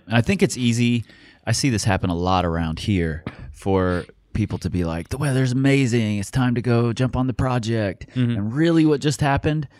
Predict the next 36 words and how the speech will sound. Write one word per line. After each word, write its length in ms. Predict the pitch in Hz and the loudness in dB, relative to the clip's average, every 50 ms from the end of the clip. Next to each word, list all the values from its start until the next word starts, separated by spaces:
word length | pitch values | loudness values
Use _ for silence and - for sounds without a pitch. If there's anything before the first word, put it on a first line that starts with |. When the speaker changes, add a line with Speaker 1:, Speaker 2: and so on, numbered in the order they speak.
| - _ _ | -20 _ _
Speaker 1:
is 160 | 107 101 98 | -6 -4 -4
it 140 | 110 104 95 | -4 -6 -4
dropped 380 | 85 104 104 104 98 87 - - | -2 -2 0 0 0 -2 -4 -8
from 400 | - - 98 92 90 87 82 - - _ _ - | -4 -2 -2 0 0 -2 -4 -8 -14 _ _ -6
ninety-five 920 | 90 101 101 110 110 104 101 - - 107 98 98 95 95 95 95 92 90 - - _ _ _ _ _ _ | -2 0 0 2 0 0 -2 -2 0 0 2 2 2 2 2 0 -2 -4 -10 -20 _ _ _ _ _ _
to 220 | - - 92 78 - - | -6 -6 -6 -6 -6 -8
eighty. 460 | 95 87 80 - - - - - - _ _ _ - - - - - - - - _ _ | -10 -10 -10 -12 -14 -18 -20 -20 -20 _ _ _ -20 -20 -20 -20 -20 -20 -20 -20 _ _
You 100 | - 87 | -8 -6
know, 240 | 80 76 76 80 76 76 | -6 -4 -4 -6 -6 -6
it's 140 | 82 - | -6 -6
still 340 | - - - - 233 208 175 | -6 -6 2 4 4 6 6
not 220 | 160 147 120 123 107 | 4 2 2 2 2
good 160 | 113 101 87 | 0 0 2
weather. 420 | 92 87 82 80 76 73 113 117 - _ _ _ _ _ _ | 0 -2 -2 -2 -4 -6 -8 -10 -12 _ _ _ _ _ _
Speaker 2:
But 100 | - 113 | -2 -2
I'm 100 | 107 110 | -2 -4
still 180 | - - 117 107 | -2 -2 -2 -2
wearing 260 | 104 104 101 98 98 | -2 -2 -4 -4 -4
my 100 | 101 101 | -6 -8
puffy. 340 | - - 101 101 - - 123 120 | -8 -10 -10 -10 -10 4 8 8
Speaker 1:
<laughs> 680 | 113 104 104 101 92 92 87 82 82 113 - - 147 - - - - - - 107 - | 8 8 8 4 2 2 0 0 -2 0 2 2 0 0 -4 -12 -18 -18 -18 -10 -10
It 100 | 127 123 | -10 -6
just 220 | - 160 147 - - | -4 -6 -6 -6 -10
feels 800 | - - - 127 143 143 139 123 113 101 92 90 85 87 - | -16 -18 -12 -10 -6 -2 2 4 4 4 2 0 -2 -4 -6
good. 540 | - - - 73 58 - - - - - - - | -8 -10 -12 -10 -8 -8 -10 -10 -14 -16 -6 -4
Speaker 2:
Yeah. 320 | 139 135 110 95 - - - - - - - - _ _ _ _ _ _ - | -2 -2 -2 -2 -6 -10 -12 -14 -18 -20 -20 -20 _ _ _ _ _ _ -6
Speaker 1:
But 100 | 139 139 | -4 -4
it's 80 | 131 | -4
still 200 | - - 151 147 | -4 -4 -2 -2
not 180 | 131 104 87 87 | 0 -2 -2 -4
great 260 | 76 82 80 67 - | -6 -8 -8 -8 -10
for 160 | - - 76 | -12 -14 -12
the, 160 | 80 65 65 - _ _ _ | -12 -12 -14 -14 _ _ _
for 140 | - - 87 | -6 -6 -6
the 100 | - - | -6 -8
climb, 460 | - - - - - - - - | -12 -12 -12 -14 -14 -16 -20 -20